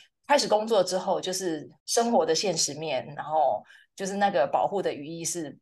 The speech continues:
被拿掉了，所以基本上你就是会面临到很多，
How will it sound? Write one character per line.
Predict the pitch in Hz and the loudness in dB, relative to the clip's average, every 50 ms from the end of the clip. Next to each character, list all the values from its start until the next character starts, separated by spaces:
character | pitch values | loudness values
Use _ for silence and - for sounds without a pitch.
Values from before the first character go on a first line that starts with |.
| _ | _
被 | - 175 160 | -2 0 0
拿 | 143 135 101 120 | 0 -2 -6 -4
掉 | - 170 123 - - - | -2 0 0 2 0 0
了， | - - | -2 -6
所 | 160 - 175 | -4 -2 -2
以 | 170 170 | -2 -2
基 | 165 - 190 | -2 -4 -6
本 | 156 151 147 | -6 -6 -4
上 | - 185 151 135 135 | -2 -2 -2 -2 -4
你 | 127 | -8
就 | - 147 | -12 -8
是 | - 170 165 | -8 -8 -2
会 | 170 170 147 123 123 151 - _ _ _ | -2 -2 -4 -4 -8 -14 -20 _ _ _
面 | - 202 185 165 156 | -2 -2 -2 -2 -2
临 | 156 160 | -2 2
到 | 170 160 156 | 2 2 2
很 | - 135 - | 2 -4 -6
多， | - 156 147 139 147 151 151 | -4 -2 0 2 2 2 0